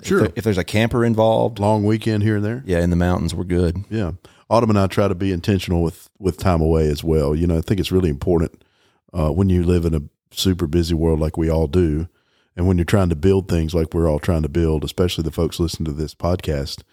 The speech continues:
Speaker 2: um, recharging, refocusing, kinda getting your, um, your mind right, for, for lack of a better term.
Speaker 1: Oh, yeah.
Speaker 2: For me, uh, it's a, I have to be very intentional about those times alone with the Lord.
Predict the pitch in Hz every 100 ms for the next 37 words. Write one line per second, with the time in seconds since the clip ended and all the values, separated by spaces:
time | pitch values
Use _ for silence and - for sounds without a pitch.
0 | _ _ _ _ _ - 78 76 73 78
1 | 95 113 - 110 110 110 104 95 104 -
2 | 104 104 98 104 95 92 98 95 82 101
3 | 101 92 87 85 82 _ _ _ _ _
4 | _ - 80 76 73 - 98 85 87 98
5 | 101 101 107 _ _ 104 92 - 92 92
6 | 101 95 95 87 101 98 98 - 87 85
7 | 80 _ 104 95 117 123 113 110 - 95
8 | 92 - - _ - - 104 - 92 -
9 | 92 92 - 104 98 110 95 98 92 95
10 | 87 101 92 95 82 87 - 87 82 90
11 | 85 82 82 85 82 78 78 101 65 -